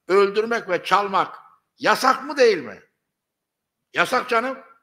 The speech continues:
Sadece Türkiye'de mi? Dünyanın her yerinde yasak. Tamam, her yerinde yasak. Allah'ın hükmü o zaten.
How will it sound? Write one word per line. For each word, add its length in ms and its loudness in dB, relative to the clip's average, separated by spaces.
Sadece 340 -8
Türkiye'de 460 -6
mi? 160 -8
Dünyanın 340 -2
her 120 2
yerinde 300 2
yasak. 360 -8
Tamam, 260 0
her 140 2
yerinde 320 0
yasak. 220 -8
Allah'ın 360 -2
hükmü 240 -8
o 100 -2
zaten. 420 -4